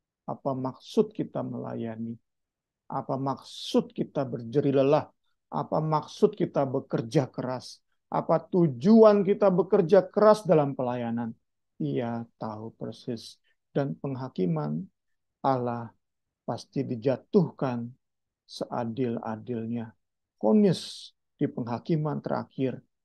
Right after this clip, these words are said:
itu pasti adil, seadil-adilnya.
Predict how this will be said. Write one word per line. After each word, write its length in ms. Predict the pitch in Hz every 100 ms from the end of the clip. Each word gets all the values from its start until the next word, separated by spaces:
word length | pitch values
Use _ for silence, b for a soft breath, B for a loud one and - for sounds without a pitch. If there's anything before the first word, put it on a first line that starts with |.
| _ -
itu 400 | 127 - 139 131 -
pasti 400 | 110 - - 135 -
adil, 480 | - 143 135 165 170 202 _ _ _ _
seadil-adilnya. 1800 | - - - 117 113 113 110 117 _ _ _ - 127 117 120 110 117 104